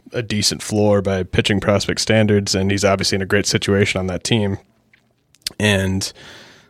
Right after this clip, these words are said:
I don't see his job being in any jeopardy if he pitches well the rest of the way. Uh, with Riley, I think that he certainly earned this promotion. He's been at triple A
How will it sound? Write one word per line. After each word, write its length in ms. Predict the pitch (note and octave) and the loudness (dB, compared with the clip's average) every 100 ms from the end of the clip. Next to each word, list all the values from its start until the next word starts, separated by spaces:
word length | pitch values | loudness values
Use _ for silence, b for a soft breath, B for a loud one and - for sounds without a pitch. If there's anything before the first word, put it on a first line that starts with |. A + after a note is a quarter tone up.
| B - | B -4
I 100 | G#2 | -2
don't 200 | G2 - | -2 -2
see 320 | - G#2 F#2+ | 0 0 0
his 380 | F#2 A#2+ A#2+ - | -2 -2 -2 -4
job 420 | - F#2 F#2+ F#2 | -6 -4 -6 -6
being 220 | G2+ G2 | -8 -6
in 320 | F#2+ F2+ F2 - | -8 -10 -16 -10
any 240 | G2+ A#2+ | -4 -2
jeopardy 480 | A2+ G2 F#2 F#2+ F#2+ | 0 -2 -2 -4 -2
if 80 | F#2+ | -4
he 100 | G2 | -6
pitches 400 | - G2+ F2+ - | -6 -6 -8 -4
well 280 | G2+ A2+ F#2 | 0 0 0
the 80 | |
rest 240 | E2 F2 - | -6 -8 -8
of 60 | |
the 60 | F2 | -8
way. 280 | F2 E2+ - B B B B B B - | -6 -6 -8 B B B B B B -8
Uh, 480 | D#2+ F2+ F#2 F2+ F2 - _ _ _ - - | -4 -2 -2 -2 -6 -10 _ _ _ -14 -14
with 220 | - C3+ G2 | -2 -2 -2
Riley, 760 | G#2+ A2+ D3 D3 C#3+ C#3 C3 _ _ _ _ _ _ - | -4 -2 -2 -2 0 -2 -4 _ _ _ _ _ _ -4
I 140 | B2 | -4
think 440 | A#2 C#3+ A#2 - - | 0 -2 -2 -6 -4
that 240 | A#2+ G#2 | -4 -2
he 520 | - A2 G#2+ G#2 G2+ - _ _ _ | -2 -2 0 -4 -8 -12 _ _ _
certainly 560 | - - A#2 F#2+ F#2+ F#2+ | -6 0 0 0 -4 -4
earned 320 | - A2+ A2+ A2 | -2 0 0 0
this 160 | A2 | 0
promotion. 680 | - G#2+ G2+ A2 - A#2 A#2 | 0 0 2 2 2 0 0
He's 200 | G#2+ G2 | -2 -4
been 160 | - G2+ | -2 0
at 180 | G2+ - | -2 -4
triple 380 | - G#2 G2+ | -6 -4 -2
A 320 | G#2 G2+ G2+ | 0 0 -2